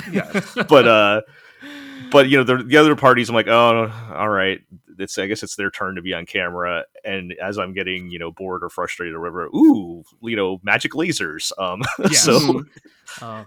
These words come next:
Speaker 3: that does,
Speaker 1: you know,
Speaker 3: that does help.
Speaker 1: yeah. Uh, I, I, I will say they at least do throw a, a fun little curveball at the end of this episode, right? With the reveal that, oh, one of the traps in this dungeon is, like,
Speaker 2: It's like summon,
Speaker 1: doppelgangers,
Speaker 2: yeah, summons
Speaker 1: right?
Speaker 2: copies of you, yeah.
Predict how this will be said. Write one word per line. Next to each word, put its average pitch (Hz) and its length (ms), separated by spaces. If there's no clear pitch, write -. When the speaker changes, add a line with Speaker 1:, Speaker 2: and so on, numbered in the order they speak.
Speaker 3:
that 117 140
does, 123 160
Speaker 1:
you 208 60
know, 190 260
Speaker 3:
that - 120
does 120 180
help. 78 300
Speaker 1:
yeah. 104 360
Uh, - 40
I, 151 160
I, 180 80
I 220 140
will 226 200
say 208 260
they 180 160
at 170 100
least 185 260
do 170 220
throw 151 360
a, 131 140
a 143 60
fun 143 360
little 127 240
curveball 110 800
at 113 120
the 107 140
end 104 100
of 101 80
this 107 200
episode, 110 500
right? 107 360
With 113 220
the 120 120
reveal 120 360
that, 120 180
oh, 160 200
one 131 220
of 135 60
the 135 80
traps 131 400
in 127 60
this 123 160
dungeon 113 600
is, 117 340
like, 120 140
Speaker 2:
It's - 100
like 131 100
summon, 131 360
Speaker 1:
doppelgangers, 113 280
Speaker 2:
yeah, 113 240
summons 123 400
Speaker 1:
right? - 40
Speaker 2:
copies 123 380
of 123 140
you, 120 320
yeah. 98 280